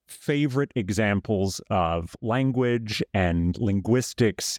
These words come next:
is your use of Star Trek in the novel, which Mia and her family love. Uh, it's a show that might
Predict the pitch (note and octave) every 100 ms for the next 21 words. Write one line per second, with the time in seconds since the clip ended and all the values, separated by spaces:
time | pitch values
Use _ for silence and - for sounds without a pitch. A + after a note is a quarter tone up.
0 | - A2 G2 F#2 F2 - C3 G#2 F#2+ F#2
1 | F#2+ G2 - - G2 E2+ D#2+ - A2+ F#2
2 | - - - - - G2+ F2 F2+ F2 F2+
3 | F2+ F#2+ G2 - G2+ G2+ F#2+ E2+ E2+ E2+
4 | - F2 F2+ E2+ E2+ G2 A#2 A2+ G#2 -
5 | _ - - - _ F#2+ F2 - C3 -
6 | A#2 - C3+ B2+ A#2 A2 - G#2 A#2+ F3